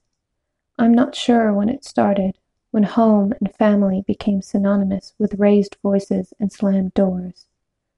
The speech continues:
but it wasn't long before the fruits of their le-, I'm not sure when it started, when home and family became synonymous with raised voices and slammed doors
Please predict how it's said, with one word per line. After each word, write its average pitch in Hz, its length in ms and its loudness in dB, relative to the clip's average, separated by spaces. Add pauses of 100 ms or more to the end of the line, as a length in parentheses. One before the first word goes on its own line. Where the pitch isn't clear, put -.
(140)
but 214 100 2
it 214 100 4
wasn't 220 320 2
long 226 380 2
before 190 380 -2
the 196 80 -2
fruits 208 340 -2
of 208 120 -8
their 190 180 0
le-, 196 300 -2 (2750)
I'm 247 160 10
not 294 220 6
sure 254 260 4
when 214 180 2
it 262 120 -2
started, 196 560 0 (180)
when 214 140 2
home 220 560 2
and 202 100 -4
family 196 540 0
became 208 340 0
synonymous 202 800 0
with 196 220 -2
raised 208 400 4
voices 196 580 -2
and 196 140 -4
slammed 196 420 -2
doors 185 540 -6